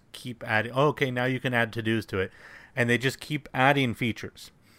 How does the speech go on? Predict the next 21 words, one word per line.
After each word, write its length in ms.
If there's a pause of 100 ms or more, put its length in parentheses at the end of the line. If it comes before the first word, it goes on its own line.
(360)
And, 260
and 180
what 120
they're 120
doing 280
is 100
they're 140
adding 300
these 160
features 440
in 180
a 60
way 320
that, 340
um, 360 (1500)
they're 140
building 460
it 140
from 200
the 60
ground 600